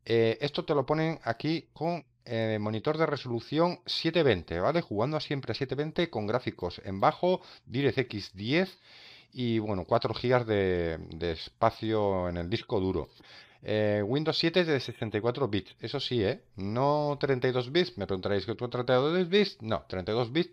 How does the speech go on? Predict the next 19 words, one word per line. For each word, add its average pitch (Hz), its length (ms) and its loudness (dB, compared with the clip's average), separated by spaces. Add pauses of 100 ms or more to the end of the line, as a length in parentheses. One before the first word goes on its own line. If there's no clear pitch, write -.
(100)
no 104 180 -2
funciona, 71 580 -8
¿vale? 139 160 -4
Tiene 131 160 -4
que 98 60 -6
ser 117 140 -2
de - 20 -4
sesenta 87 360 -6
y 80 40 -6
cuatro 98 480 -2
bits. 76 280 -8 (480)
Y 92 60 -8
como 107 180 0
podéis 110 220 2
ver, 160 240 2 (240)
nos 95 160 -6
pide 120 180 2
una 107 200 2
gráfica 98 580 0